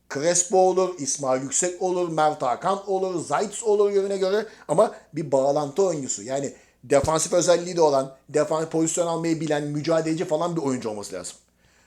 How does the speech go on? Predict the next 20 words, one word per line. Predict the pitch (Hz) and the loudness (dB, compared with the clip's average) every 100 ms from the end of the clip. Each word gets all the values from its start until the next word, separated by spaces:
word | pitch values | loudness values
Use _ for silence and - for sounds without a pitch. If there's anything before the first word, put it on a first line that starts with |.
| _ _ - - - - - | _ _ -16 -16 -18 -12 2
Bu | 262 | 8
oyuncu | 185 165 254 | 8 6 2
çok | 320 202 | 4 4
önemliydi | 185 175 175 156 - _ | 4 2 0 -4 -8 _
hep. | 107 - - _ _ _ _ - | -16 -16 -20 _ _ _ _ 4
Ardından | 214 151 180 208 | 4 4 2 2
bu | 190 | 2
ilerideki | 202 196 185 185 196 | 4 6 6 6 2
oyuncu | 170 151 | 2 0
işte | 131 151 | 0 0
Emre, | 143 180 175 170 170 | 2 2 2 0 0
Lincoln, | 170 160 151 175 170 | 0 0 2 0 2
Rossi'ydi | 170 170 - 151 113 | 0 0 -2 -6 -8
bugün. | 117 196 208 - _ | -4 -4 -4 -14 _
Buraya | 165 180 170 170 | 0 6 6 6
Arda | 175 170 165 | 6 6 2
girer, | 175 170 175 175 | -2 2 2 0
İrfan | 175 165 165 170 175 | -2 -4 -2 -4 -4
Can | 175 175 170 | -6 -4 -6
girer, | 165 170 | 0 0